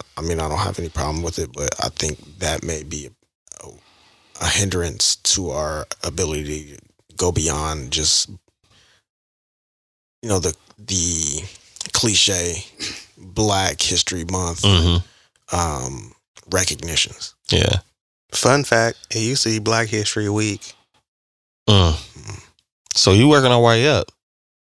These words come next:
Speaker 3: I mean, I'm just saying, though, it used to be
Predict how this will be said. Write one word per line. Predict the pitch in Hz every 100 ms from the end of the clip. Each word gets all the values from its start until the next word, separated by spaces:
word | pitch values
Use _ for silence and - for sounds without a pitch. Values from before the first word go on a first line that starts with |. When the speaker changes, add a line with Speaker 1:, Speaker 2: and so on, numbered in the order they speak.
| _ _ _ _ _ _ _ _ _ - - - - - - - - - 740 740 784 - 784 807 807 - _ -
Speaker 3:
I | 123
mean, | 131
I'm | 127
just | 127 -
saying, | 151 156 143
though, | 113 107
it | 117
used | 123 -
to |
be | 127